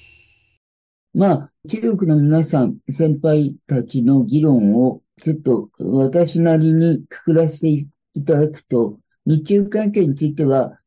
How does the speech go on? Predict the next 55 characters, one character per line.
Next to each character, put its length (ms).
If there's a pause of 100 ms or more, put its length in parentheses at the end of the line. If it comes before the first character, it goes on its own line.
(160)
短 320
期 160
的 340
に 80
は 140
悲 60 (200)
観、 320 (540)
長 320
期 260
的 320
に 140
は 160
楽 260
観 300 (440)
と 100
い 220
う 140
部 180
分 280 (240)
の 180
よ 140
う 80
な 180
気 180
が 140
し 160
ま 100
し 80
た。 160 (480)
私 600
も 240
短 260
期 100
的 360
に 100
は 120
悲 80 (100)
観 180
し 80
て 120
い 60
ま 140
す。 140 (340)
今、 340 (120)
岸 320
田 180
内 340
閣、 200 (560)
大 220
変 320
内 360
向 160
き 160
で 160
す。 180